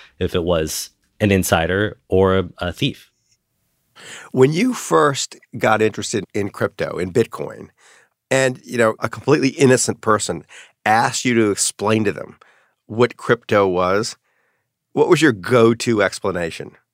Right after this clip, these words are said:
Speaker 1: I think I would have described it as just digital cash. And in the sense that you can, like, keep it under your mattress, you can, like, keep it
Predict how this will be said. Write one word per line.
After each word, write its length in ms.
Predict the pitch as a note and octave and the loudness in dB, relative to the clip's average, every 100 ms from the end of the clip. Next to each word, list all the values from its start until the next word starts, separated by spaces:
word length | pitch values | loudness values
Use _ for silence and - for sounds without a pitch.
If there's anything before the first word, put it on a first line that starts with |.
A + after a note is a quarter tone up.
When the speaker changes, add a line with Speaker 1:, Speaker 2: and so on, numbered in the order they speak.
| _ _ - | _ _ -6
Speaker 1:
I 60 | D#3 | 0
think 160 | A3+ | 2
I 80 | G#3 | 2
would 280 | A#2 F#2+ A#2+ | 2 0 0
have 100 | A2+ | 0
described 480 | G#2+ - A#2 A#2+ A2+ | -4 -2 0 0 -2
it 80 | - | -2
as 340 | A2 G#2 - - | -2 -2 -6 -6
just 220 | C3+ F2 | -4 -2
digital 500 | F#2 B2 B2+ A#2+ A2+ - | 0 2 2 0 -2 -6
cash. 580 | - C3 - - - - - | -4 -4 -4 -12 -14 -12 -4
And 280 | G#2+ G2+ - - _ _ - | -2 -2 -6 -20 _ _ -2
in 120 | A2+ | 0
the 100 | A2+ | 2
sense 300 | - B2 A2+ | 2 -2 -2
that 160 | G2+ D#2+ | -6 -6
you 180 | G2+ G#2+ | -8 -6
can, 200 | A2 F2+ | -4 -4
like, 200 | E2+ - | -6 -2
keep 200 | D3 A#2+ | 0 2
it 60 | |
under 160 | A2+ F#2+ | 0 0
your 140 | G2 | -2
mattress, 540 | F2+ F2+ F#2 C3+ C#3+ - | 0 -2 -2 -6 -6 -4
you 80 | G#2+ | -2
can, 100 | G2 | -2
like, 160 | E2+ | -2
keep 180 | - | -4
it 80 | B2+ | -2